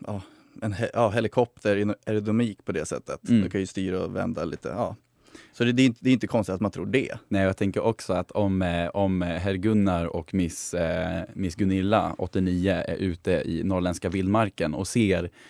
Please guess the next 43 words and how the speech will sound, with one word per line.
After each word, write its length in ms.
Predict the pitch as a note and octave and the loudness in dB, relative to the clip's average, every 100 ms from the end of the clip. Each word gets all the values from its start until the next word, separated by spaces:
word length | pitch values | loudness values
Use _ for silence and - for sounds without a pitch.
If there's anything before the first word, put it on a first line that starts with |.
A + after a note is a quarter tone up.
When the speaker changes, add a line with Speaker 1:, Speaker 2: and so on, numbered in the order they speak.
| - | -6
Speaker 2:
några 180 | G2+ F#2+ | 2 4
ljus 340 | F#2 A#2 G#2 - | 4 4 2 2
som 140 | F#2 | -2
åker 220 | E2+ F2+ | -2 0
jättekonstigt 840 | F2+ G2+ F2+ - A#2+ G2+ - C#2+ | 0 0 -2 2 4 4 -2 -4
mitt 240 | G2 F#2+ F2+ | 0 0 0
i 20 | |
natten, 500 | G#2+ A2+ - - - - | -2 -2 -6 -8 -10 -8
eh, 180 | G2 F2 G2 | -4 -2 0
de 140 | G#2+ | 2
kommer 180 | B2 A#2+ | 4 4
ju 20 | |
inte 140 | G2+ | 4
relatera 480 | F#2+ F#2 - G2 F2 | 2 2 2 2 2
det 220 | F2 G#2 | 4 4
till 240 | F#2+ F#2+ F2+ | 2 -2 -2
en, 280 | F2 F2 E2 _ - - _ - | -2 -2 -4 _ -20 -20 _ -4
en 300 | F2+ E2+ E2 | 0 0 0
youtuber 640 | F2 C3+ - G2 E2 D#2 | 4 4 4 2 2 -2
som 220 | - G2 F#2+ | -2 2 4
är 40 | |
ute 300 | F#2 F2 - | 4 2 0
och 120 | F2 | -2
filmar 360 | - G2 F2+ F2 | -2 0 0 0
The 100 | F#2 | 2
Northern 360 | F#2+ F2+ F2+ | 2 2 2
Lights 340 | G#2+ F#2+ - - | 4 2 0 -4
med 120 | F2 | -2
sin, 300 | F2+ E2+ F2 | -2 -2 -2
eh, 140 | E2+ - | -4 -2
med 160 | G2 | -2
sin 140 | F#2 F#2 | 2 4
drönare. 500 | G2 F#2 A2 - - - | 6 6 4 2 -6 2
De 60 | D3 | 2
Speaker 1:
Nej. 60 | A2+ | 6
Speaker 2:
kommer 180 | G#2+ | 6
ju 60 | G#2 | 6
ringa 200 | G2 F#2 | 4 4
ufo 260 | G#2 G2+ G2 | 2 0 0
Sverige 340 | - G#2+ F2+ | 4 4 4
direkt 580 | E2+ F#2+ - - - - | 2 2 2 -2 -20 -6
i 120 | G#2+ | -4
panik. 640 | - G2 G#2+ G2+ - - | 2 4 6 4 2 -6